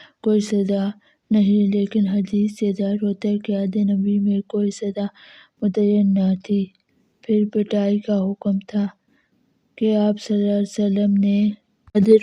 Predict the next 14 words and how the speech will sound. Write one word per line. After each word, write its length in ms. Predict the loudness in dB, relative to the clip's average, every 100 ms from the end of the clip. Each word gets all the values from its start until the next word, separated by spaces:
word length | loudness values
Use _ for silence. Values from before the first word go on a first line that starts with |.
| 2
फरमाया 480 | -6 -2 -2 -2 -4
करते 500 | -4 -6 -2 -2 -2
थे। 100 | -4
हज़रत 380 | -4 -4 -4 -4
अबू 220 | -6 -2
हुरैरा 500 | 0 0 -2 -4 0
रज़ियल्लाहु 520 | 0 -2 -6 -6 -6 -4
अन्हु 220 | -4 -4
से 200 | -2 -4
रिवायत 520 | -4 -6 -6 -8 -6
है 180 | -6 -4
कि 400 | -4 -2 0 -2
एक 140 | -2 -8 -20 -20 -20 -16 -2
शराबी 840 | 6 6 8 4 2 0 -2 -2